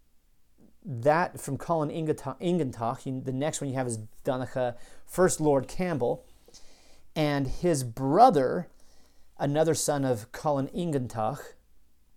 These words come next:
is Colin Og, and from Colin Og, or young Colin, you have the Ardkinglas branch. Once again, not a ton of detail on the Ardkinglas branch, but you just, that's where they connect into this.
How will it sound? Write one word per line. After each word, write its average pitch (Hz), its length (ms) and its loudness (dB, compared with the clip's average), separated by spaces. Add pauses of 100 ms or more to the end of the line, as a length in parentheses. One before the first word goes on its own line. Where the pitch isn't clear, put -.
(560)
is 127 500 0 (100)
Colin 131 380 -2
Og, 175 420 4 (1040)
and 131 300 -4 (100)
from 127 200 -6
Colin 147 500 -4 (120)
Og, 170 600 4
or 127 120 -2
young 156 400 -2
Colin, 113 520 -2 (380)
you 139 160 0
have 135 280 -2
the 143 160 -4
Ardkinglas 151 960 -2 (100)
branch. 117 540 -8 (100)
Once 147 220 -6
again, 147 260 -2
not 139 160 -4
a 127 60 0
ton 139 240 -6
of 127 100 -4
detail 147 380 0
on 139 160 -2
the 131 80 -4
Ardkinglas 131 560 -4
branch, 135 520 -6 (560)
but 147 120 0
you 139 240 2
just, 135 300 -4
that's 135 220 0
where 139 140 0
they 127 120 2
connect 131 400 -2
into 123 160 -4
this. - 320 -8